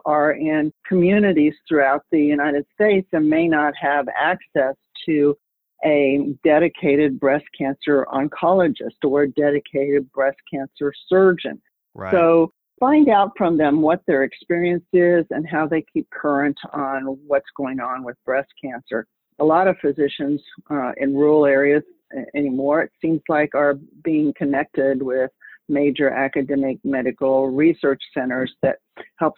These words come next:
Speaker 1: support them in their quest to be knowledgeable about what to do for their patients.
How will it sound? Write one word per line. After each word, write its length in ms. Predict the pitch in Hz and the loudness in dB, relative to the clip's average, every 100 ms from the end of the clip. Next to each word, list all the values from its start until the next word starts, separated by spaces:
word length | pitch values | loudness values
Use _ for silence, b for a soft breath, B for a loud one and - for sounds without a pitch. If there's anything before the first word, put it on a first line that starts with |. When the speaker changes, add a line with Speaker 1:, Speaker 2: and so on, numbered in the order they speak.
| - | -6
Speaker 1:
support 440 | - - 165 165 - | -8 -4 -2 -2 -4
them 160 | 123 | -6
in 140 | 127 123 | -6 -6
their 140 | 127 | -8
quest 260 | - 143 139 _ | -4 -4 -4 _
to 80 | - | -12
be 120 | 143 | -6
knowledgeable 640 | 147 143 165 156 143 135 | -4 -2 -2 -4 -4 -6
about 280 | 120 127 117 | -4 -6 -4
what 160 | 117 - | -6 -6
to 120 | - | -8
do 180 | - 127 - | -8 -8 -6
for 160 | 127 | -6
their 300 | 120 120 127 143 - | -4 -4 -6 -10 -6
patients. 480 | - 151 - 78 | -4 -4 -6 -12